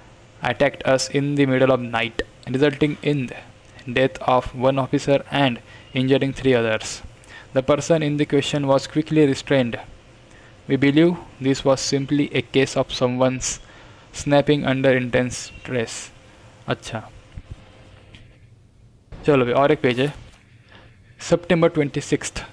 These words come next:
a mob attacked the station today, resulting in a number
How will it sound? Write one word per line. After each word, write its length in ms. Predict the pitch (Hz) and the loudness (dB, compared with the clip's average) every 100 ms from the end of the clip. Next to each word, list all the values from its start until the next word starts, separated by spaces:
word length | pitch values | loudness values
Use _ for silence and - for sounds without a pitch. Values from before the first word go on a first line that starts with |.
| - - | -10 -2
a 100 | 127 | 2
mob 260 | 139 147 - 135 | 4 2 0 -4
attacked 360 | - 143 - - 131 | 0 -2 -2 -4 -4
the 80 | - | -2
station 400 | 147 139 147 139 | 0 2 0 0
today, 180 | 135 135 139 - - - | 0 0 -2 -12 -20 -6
resulting 500 | 131 131 139 143 120 - - | -2 0 2 2 -2 -4 -4
in 180 | 147 147 | -2 0
a 20 | - - - - 151 | -4 -12 -20 -8 0
number 260 | 170 175 | 2 4